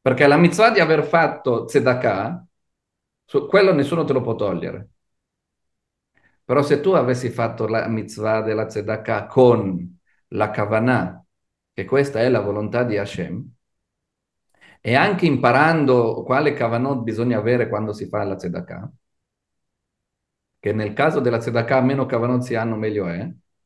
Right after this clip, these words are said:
perché quello che interessa al povero è quello di ricevere i soldi, non della tua spiritualità, che è molto meno importante, ma la Kavanah in ogni mitzvah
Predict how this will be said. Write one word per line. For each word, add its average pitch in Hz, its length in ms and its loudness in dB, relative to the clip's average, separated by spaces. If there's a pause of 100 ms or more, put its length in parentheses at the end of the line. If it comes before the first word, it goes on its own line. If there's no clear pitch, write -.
perché 101 320 -4
quello 117 220 0
che 117 100 -4
interessa 120 500 0
al 107 120 -4
povero 113 300 -2
è - 20 -2
quello 107 160 -2
di 107 80 -2
ricevere 101 360 -4
i 95 40 -6
soldi, 92 300 -6
non 113 180 -4
della 98 220 -4
tua 98 140 -6
spiritualità, 85 840 -8 (500)
che 101 120 -8
è - 40 -4
molto 101 280 -4
meno 101 160 -6
importante, - 920 -10 (420)
ma 135 600 0 (500)
la 123 280 2
Kavanah 165 580 4
in 151 220 2
ogni 175 360 0
mitzvah 139 1040 -2